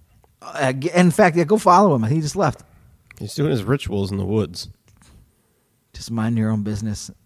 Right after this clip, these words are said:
Speaker 1: Get jumped and beaten and then dropped on the doorstep of the police. And they're like, "What?"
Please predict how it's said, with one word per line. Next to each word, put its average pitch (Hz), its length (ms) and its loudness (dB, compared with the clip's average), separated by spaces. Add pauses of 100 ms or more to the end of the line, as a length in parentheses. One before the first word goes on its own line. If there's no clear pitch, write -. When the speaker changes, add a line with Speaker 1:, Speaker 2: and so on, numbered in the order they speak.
(140)
Speaker 1:
Get 113 180 -12
jumped 110 320 -6
and 98 140 -4
beaten 101 460 -8
and 104 100 -12
then 104 120 -4
dropped 101 260 -6
on 110 80 -6
the 104 80 -4
doorstep 107 300 -6
of - 20 -12
the 98 80 -10
police. 95 400 -10
And 101 100 -12
they're 110 80 -6
like, 104 160 -8
"What?" 147 420 -2